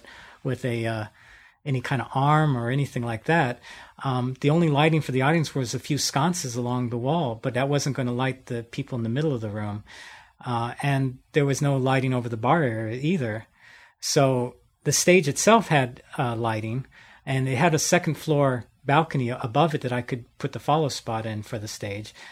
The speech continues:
The problem there was it was so high up that the follow spot angle was a little bit too steep. It was a little too overhead. Um, and when I got into close-ups, I brought it down into the room to more eye level. But otherwise,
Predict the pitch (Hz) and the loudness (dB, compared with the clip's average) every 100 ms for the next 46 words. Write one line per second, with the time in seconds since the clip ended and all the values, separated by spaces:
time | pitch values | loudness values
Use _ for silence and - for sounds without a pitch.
0 | - - - 165 147 147 139 117 123 - | -12 -8 6 8 8 4 4 0 -2 2
1 | 185 180 135 - - 120 113 110 - 131 | 6 6 4 -4 -4 -2 -2 -4 -6 -6
2 | - 156 143 135 - 135 120 - 135 147 | -2 2 2 0 -2 -2 -2 -2 -2 0
3 | 123 110 110 - 123 123 131 113 110 - | -2 -6 -8 -10 -8 -6 -6 -8 -10 -10
4 | 107 - 147 113 - 113 110 110 - 117 | -8 -4 -4 -4 -6 -10 -8 -12 -8 -8
5 | 110 - - - 135 117 104 113 113 135 | -8 -14 -20 -4 -2 -2 -4 -4 -4 -8
6 | - - 113 107 107 - - - - - | -12 -6 -4 -6 -10 -18 -20 -20 -20 -14
7 | 123 120 120 120 120 127 120 107 - 139 | -8 -6 -4 -2 -2 -2 -2 -6 -2 0
8 | - 123 - 117 110 117 113 113 120 113 | 0 -6 -6 -8 -6 -6 -6 -6 -4 -4
9 | 110 107 107 107 120 120 107 - 135 127 | -4 -6 -8 -6 -4 -4 -6 -8 -10 -8
10 | 110 110 113 113 107 104 110 - - - | -6 -4 -4 -4 -8 -10 -14 -18 -20 -20
11 | - - - _ 151 175 202 151 139 123 | -20 -20 -20 _ 2 4 6 6 6 4